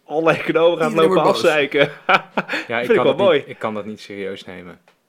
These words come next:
Speaker 1: Kan niet
Speaker 2: Die,
Speaker 1: serieus
Speaker 2: die,
Speaker 1: nemen.
Speaker 2: die, die mensen die gaan mekkeren dat dit niet oké is?
Speaker 3: Ja, precies. Dit is toch fantastisch dat dit, eh, dat dit eindelijk een keer gedaan is?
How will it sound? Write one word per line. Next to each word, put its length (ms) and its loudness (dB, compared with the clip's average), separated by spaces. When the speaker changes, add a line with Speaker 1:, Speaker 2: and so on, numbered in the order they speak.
Speaker 1:
Kan 120 -8
niet 100 -10
Speaker 2:
Die, 80 -2
Speaker 1:
serieus 160 0
Speaker 2:
die, 120 0
Speaker 1:
nemen. 140 -2
Speaker 2:
die, 80 -4
die 100 0
mensen 280 -4
die 100 -4
gaan 160 -6
mekkeren 320 -4
dat 140 -8
dit 140 -10
niet 200 -8
oké 160 -10
is? 400 -12
Speaker 3:
Ja, 160 -2
precies. 580 -10
Dit 160 -12
is 80 -16
toch 160 -8
fantastisch 640 -10
dat 160 -4
dit, 220 -10
eh, 380 -2
dat 220 -6
dit 120 -12
eindelijk 300 -10
een 60 -18
keer 160 -8
gedaan 340 -8
is? 260 -18